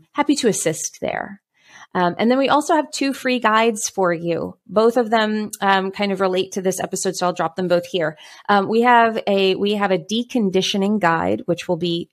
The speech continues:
super helpful, particularly for this episode. If you're, if you're an open G center, you'll wanna do this, but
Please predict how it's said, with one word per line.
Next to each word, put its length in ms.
super 480
helpful, 720
particularly 600
for 180
this 180
episode. 440
If 180
you're, 160
if 200
you're 120
an 80
open 340
G 160
center, 340
you'll 160
wanna 200
do 160
this, 160
but 200